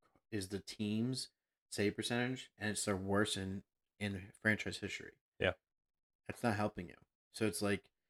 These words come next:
Speaker 1: goalies are killing them. And I don't know. I, I understand bringing back Anderson for sure. And unfortunately, him being hurt has not helped that at all.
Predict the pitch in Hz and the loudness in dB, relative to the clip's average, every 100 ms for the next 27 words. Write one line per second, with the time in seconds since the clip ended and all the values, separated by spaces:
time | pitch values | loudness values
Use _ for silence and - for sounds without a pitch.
0 | _ _ - 110 135 135 110 - 117 107 | _ _ 4 10 12 10 8 6 4 4
1 | 92 92 78 113 107 - _ _ _ _ | 2 -6 2 4 4 0 _ _ _ _
2 | _ _ _ _ 107 101 113 104 90 _ | _ _ _ _ 0 4 4 4 0 _
3 | 98 101 - - - - - - 117 123 | 0 0 -2 -8 -8 -14 -18 2 6 10
4 | 147 139 - 143 160 170 147 - _ 131 | 10 8 8 12 12 10 2 -14 _ 6
5 | 139 139 139 135 123 127 - 135 131 - | 8 12 12 12 8 8 4 2 2 2
6 | 101 101 98 113 120 - 151 151 143 127 | 4 4 6 6 6 6 6 6 2 4
7 | 123 113 _ _ _ - 143 139 135 107 | 4 2 _ _ _ 6 8 8 6 4
8 | 113 107 98 110 104 - 98 82 - - | 0 0 -2 2 2 2 -2 -2 -4 -4
9 | - _ 98 98 85 - | -4 _ -2 0 0 -2